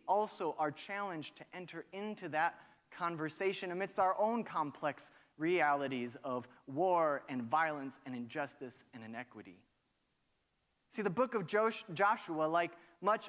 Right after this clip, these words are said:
of the Bible, is not a literal telling of history, which we know because the events described in Joshua never actually happened.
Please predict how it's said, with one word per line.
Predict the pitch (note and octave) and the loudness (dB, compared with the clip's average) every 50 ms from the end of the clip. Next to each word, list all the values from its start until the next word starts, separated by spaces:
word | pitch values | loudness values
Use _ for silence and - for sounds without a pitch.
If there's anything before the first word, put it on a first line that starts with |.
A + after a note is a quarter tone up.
| - - | -2 0
of | G3+ F3 D#3 | 0 0 0
the | E3+ | -2
Bible, | D3+ - G3+ G#3 A3 G#3+ G#3 G3+ | 0 2 2 2 2 2 2 0
is | F#3 F#3 E3+ E3 | 0 -2 -2 2
not | G#3+ A3+ A3+ | 2 2 2
a | G#3 F#3+ F3 | 2 2 2
literal | E3+ F3+ G#3 A3+ A#3+ A#3 A3 G#3 G#3 G3+ G3 F3+ | 4 4 4 4 4 4 4 6 4 4 4 2
telling | - - - G#3 G#3 G#3 G3 F3+ E3+ - - | -2 -2 0 2 2 2 2 0 -2 -4 -4
of | D3+ C3+ - - - | -4 -4 -4 -8 -12
history, | - G3 - - - - A2+ G#2+ F#2+ F#2+ G2+ - _ _ _ _ _ _ _ _ _ _ | -12 -10 -10 -10 -14 -12 -12 -10 -10 -12 -14 -18 _ _ _ _ _ _ _ _ _ _
which | - F#3+ G#3 G3 - - - - - | 2 2 2 2 0 -6 -10 -10 -4
we | F3+ G3 A3 | 0 2 4
know | G#3+ A3 B3+ D4+ A3+ E3 C#3 C3+ D#3 G3+ G#3+ - - _ _ _ _ _ _ _ _ _ _ _ _ _ _ - | 4 6 6 6 6 4 2 0 -2 -4 -8 -12 -20 _ _ _ _ _ _ _ _ _ _ _ _ _ _ -6
because | G3 F3 - A#3+ A3+ F#3 | -4 2 2 2 2 4
the | A3+ A3 | 2 2
events | G3+ F3 A#3+ B3+ B3 B3 | 4 4 2 0 0 -2
described | - G#3 - - B3+ B3+ B3 B3 G#3+ A3 | -4 -6 -2 2 4 4 4 4 2 0
in | G#3 F#3+ | -4 0
Joshua | D#3 G3+ F#3 F3+ F3+ - G3 F#3+ F#3+ | 2 4 4 4 2 0 0 0 0
never | F#3+ F#3+ G#3+ A3+ G#3+ A3 G#3+ G#3 | 2 4 2 2 2 2 2 2
actually | F#3+ G#3 G#3 - - G#3 G3 G3 | 4 2 0 0 -2 -2 -2 0
happened. | G3 A3+ A#3+ A#3 A3+ - D#3 B2 | 2 2 2 2 2 0 -6 -10